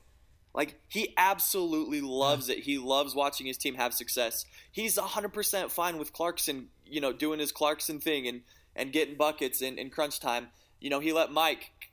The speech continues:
Speaker 1: I think he bully balled Russ three times in the post, uh, with, you know, a few minutes left. Like, it was awesome because Donovan,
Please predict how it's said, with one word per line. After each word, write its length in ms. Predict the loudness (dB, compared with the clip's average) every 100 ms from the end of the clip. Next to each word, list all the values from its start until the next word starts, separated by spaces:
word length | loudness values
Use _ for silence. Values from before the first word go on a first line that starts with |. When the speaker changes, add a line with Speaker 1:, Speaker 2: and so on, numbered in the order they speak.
| -14 -2 -2
Speaker 1:
I 40 |
think 160 | 0 -2
he 80 |
bully 280 | 0 2 2
balled 300 | 4 2 2
Russ 300 | 0 0 0
three 180 | -4 -4
times 300 | -2 -2 -2
in 80 | -6
the 60 | -4
post, 580 | 0 0 -2 -6 -8 -4
uh, 340 | -2 0 -2
with, 200 | -2 -6 -8 -14 _
you 140 | -6
know, 100 | -4
a 60 | -4
few 180 | -4 -6
minutes 280 | -6 -4 0
left. 300 | 0 -2 -2
Like, 280 | -4 -4 -12 _ _ _ -2
it 100 | 2
was 140 | 4 4
awesome 400 | 2 2 0 0
because 280 | 0 0
Donovan, 460 | 2 2 2 0 -4